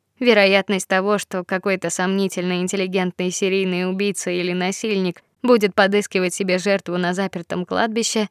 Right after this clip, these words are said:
казалась мне весьма призрачной.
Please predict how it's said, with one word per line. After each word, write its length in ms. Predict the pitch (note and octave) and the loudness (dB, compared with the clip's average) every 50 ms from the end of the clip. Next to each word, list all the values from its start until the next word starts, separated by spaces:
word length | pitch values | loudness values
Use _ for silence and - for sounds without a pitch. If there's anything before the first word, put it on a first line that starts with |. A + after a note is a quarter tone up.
| _ _ _ _ _ _ _ _ | _ _ _ _ _ _ _ _
казалась 500 | - C4+ B3 A3 A3 G#3 G3 F3+ - - | -4 -2 2 4 4 4 2 2 0 -2
мне 320 | G3 F#3+ F#3 F3+ F3 E3+ | -2 -2 -2 -2 -4 -4
весьма 380 | E3+ F3 F3 - - F#3+ F3 E3+ | -4 -4 -4 -4 -2 -2 -2 -2
призрачной. 760 | - - F#3+ F#3 D#3+ D#3+ D#3+ E3 - - - F3 E3 D#3+ | -2 -2 -2 -2 -2 -4 -6 -6 -6 -8 -8 -8 -8 -10